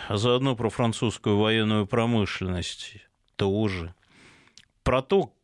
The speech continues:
какое было снабжение у них, как работало сельское хозяйство в Дании, в Голландии,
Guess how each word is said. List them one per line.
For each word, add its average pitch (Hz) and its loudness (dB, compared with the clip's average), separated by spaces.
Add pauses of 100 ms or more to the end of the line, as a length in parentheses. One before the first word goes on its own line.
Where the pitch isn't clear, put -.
(160)
какое 151 0
было 120 2
снабжение 107 0
у 95 2
них, 95 -2 (920)
как - -2
работало 110 0
сельское 104 0
хозяйство 98 -2 (520)
в 82 -6
Дании, 110 -2 (340)
в 80 -6
Голландии, 98 0